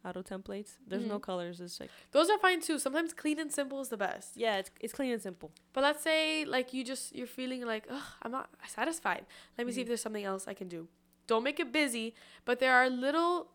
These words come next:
Speaker 2: accents you can add.
Speaker 1: Yeah.
Speaker 2: For example, there's a website called canva dot com. This is not a sponsorship, although I ho-, wish.
Speaker 1: <laughs> The window's
Speaker 2: Can-
Speaker 1: open if you're looking
Speaker 2: Oh,
Speaker 1: around.
Speaker 2: yeah. Canva dot com, um, the coolest thing ever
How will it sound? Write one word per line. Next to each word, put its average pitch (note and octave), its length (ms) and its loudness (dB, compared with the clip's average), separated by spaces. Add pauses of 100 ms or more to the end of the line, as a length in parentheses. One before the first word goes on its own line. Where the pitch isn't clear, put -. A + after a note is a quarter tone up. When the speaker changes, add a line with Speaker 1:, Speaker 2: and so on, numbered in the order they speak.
(320)
Speaker 2:
accents A#3 560 2
you A3 60 -10
can A3+ 200 -6
add. F3 320 0 (460)
Speaker 1:
Yeah. F#3 100 -14
Speaker 2:
For A#3+ 80 2
example, A#3 720 2
there's A#3 180 6
a D4 60 2
website A#3 380 0
called G#3+ 240 -4
canva G#3+ 380 -2
dot A3 200 -2
com. G3 400 -2
This G3 200 -4
is G#3 100 -6
not G3+ 140 -4
a G#3+ 40 -8
sponsorship, G3 760 -10
although F#3+ 200 -10
I F#3+ 120 -8 (120)
ho-, G3 200 -8
wish. F#3+ 360 -4 (480)
Speaker 1:
<laughs> - 640 -20
The G3+ 80 2
window's F#3+ 240 0
Speaker 2:
Can- A#3+ 120 4
Speaker 1:
open E3 200 -6 (120)
if F3+ 140 -10
you're F3 120 -6
looking G3+ 220 -2
Speaker 2:
Oh, G#3 40 4
Speaker 1:
around. F#3 380 -2
Speaker 2:
yeah. F#3+ 180 -4 (460)
Canva C4+ 380 4
dot C4 240 6
com, A3+ 560 4 (180)
um, G3 600 -2 (960)
the A#3 120 4
coolest C#4+ 320 4
thing A3+ 140 2
ever F#3+ 300 0